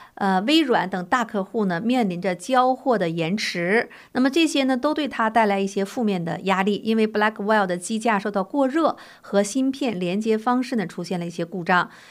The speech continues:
但是呢，它不罕见这个错误，但延误了微软等客户的数据中心的计划。这是我们所看到的。那么现在微软、亚马逊、Google、Meta 这些公司主要的客户呢，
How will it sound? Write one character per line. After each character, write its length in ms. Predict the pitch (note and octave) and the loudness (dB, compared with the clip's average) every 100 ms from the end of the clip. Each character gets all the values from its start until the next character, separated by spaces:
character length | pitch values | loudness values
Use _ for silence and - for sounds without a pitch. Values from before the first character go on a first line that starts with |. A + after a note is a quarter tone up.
| - | 0
但 160 | B3 B3 | 2 4
是 120 | A#3+ | 4
呢， 120 | A3+ | 2
它 140 | A3+ | 2
不 120 | B3 E4 | 2 4
罕 240 | - F3+ | 4 0
见 300 | G3+ D#4+ A#3 | 2 4 4
这 80 | G3 | 0
个 80 | F#3 | -2
错 220 | - F#3 | -2 -2
误， 80 | F3+ | 0
但 200 | G3 F#3 | -2 0
延 240 | F3+ G#3 | 0 0
误 120 | B3 | 2
了 100 | G3 | 0
微 160 | B3 C4 | 0 0
软 260 | G#3+ F3+ | 0 -2
等 220 | F#3+ F3+ F#3+ | -4 -4 -6
客 220 | - A3 | -2 -2
户 160 | G#3+ G3+ | -2 -4
的 80 | |
数 160 | F#3 A3+ | -4 -6
据 100 | F#3+ | -8
中 220 | F#3+ G3+ | -4 -4
心 160 | G#3+ A#3 | -2 0
的 220 | F#3 - | 0 -2
计 240 | - G3 | -6 -8
划。 260 | F3+ F3 - - - - - - _ | -4 -6 -6 -10 -20 -20 -20 -20 _
这 160 | B3+ A#3 | 2 2
是 320 | A3+ G#3 F#3+ | 2 0 2
我 100 | F3 | -2
们 100 | F3 | -4
所 180 | F3+ F3 | -4 -6
看 240 | - G3+ | 0 0
到 140 | F3 F3+ | 0 -2
的。 120 | G#3 | 0
那 100 | G#3+ | 2
么 240 | G3+ G3 | 4 2
现 180 | - A3 | 2 0
在 120 | G#3 | 2
微 160 | G3 C4+ | 2 2
软、 200 | B3 - | 2 0
亚 100 | F#3+ | 0
马 180 | G#3 F3+ | 0 0
逊、 400 | - - D4 G#3 - - _ | -2 -2 -2 -2 -6 -20 _
Google、 500 | D4 D#4+ C#4+ G#3 - | 2 2 4 2 2
Meta 580 | G#3 A#3 C#4 C#4+ A#3+ G#3 | 2 4 4 2 -4 0
这 140 | A3+ | 0
些 160 | G#3+ G3+ | 2 0
公 180 | G3+ G#3 | 0 -2
司 240 | G#3+ G#3+ | -2 -6
主 220 | G#3 F3+ | -4 -4
要 240 | A3+ B3 G#3 | 2 2 2
的 80 | |
客 260 | F#3+ - G#3+ | -2 -2 -4
户 220 | G3+ A3 | 0 0
呢， 180 | F#3 | 2